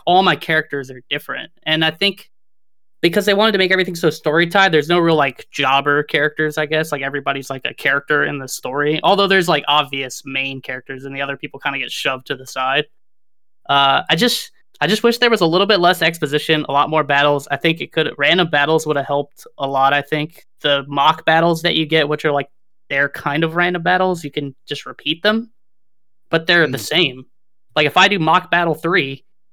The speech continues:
Speaker 1: and I wanna, like, grind to level up or something, like, say that's what I wanna do, I, I do mock battle three again, same enemies,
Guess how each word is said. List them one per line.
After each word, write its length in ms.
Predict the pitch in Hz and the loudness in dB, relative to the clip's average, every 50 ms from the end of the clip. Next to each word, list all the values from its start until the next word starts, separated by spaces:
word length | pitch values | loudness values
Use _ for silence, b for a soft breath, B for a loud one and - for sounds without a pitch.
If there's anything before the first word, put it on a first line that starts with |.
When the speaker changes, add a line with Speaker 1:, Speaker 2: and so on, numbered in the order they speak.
| _ _ _ _ _ - 117 | _ _ _ _ _ -10 -6
Speaker 1:
and 100 | 143 143 | -4 0
I 80 | 147 147 | 0 2
wanna, 200 | 151 165 170 165 | 2 4 4 4
like, 200 | 156 151 139 135 | 2 2 0 0
grind 380 | - 151 156 160 160 160 160 160 | 0 2 2 4 2 2 0 -2
to 60 | 170 | -2
level 280 | 151 147 147 139 143 143 | -2 -2 -2 -2 0 0
up 120 | 151 160 160 | -2 -2 -2
or 40 | 147 | -4
something, 280 | - - 139 131 143 139 | -4 -4 -6 -6 -6 -6
like, 100 | 135 123 | -6 -6
say 120 | - 147 143 | -4 -4 -2
that's 180 | 139 139 135 - | -2 -4 -4 -2
what 100 | 147 139 | -2 -2
I 60 | 139 | -2
wanna 220 | 139 139 127 123 | -2 -4 -6 -6
do, 380 | 127 143 151 143 127 123 143 - _ _ _ _ _ _ - | -2 -2 -2 -2 -2 -6 -10 -16 _ _ _ _ _ _ -2
I, 200 | 139 139 139 139 139 | 0 2 2 2 0
I 80 | 131 - - _ | -2 -4 -8 _
do 120 | - 147 | -8 -4
mock 240 | 147 147 147 165 170 | 0 2 2 2 2
battle 180 | 175 160 151 - | 2 2 2 2
three 220 | - 175 180 170 | 2 4 4 4
again, 380 | 147 139 143 143 139 139 143 - _ _ | 4 2 2 0 0 -2 -6 -10 _ _
same 400 | - - - 143 143 156 156 151 | -14 -6 -2 0 0 2 2 2
enemies, 640 | 151 156 151 151 156 156 151 135 - - - - | 2 2 2 2 2 2 0 -2 -4 -10 -14 -18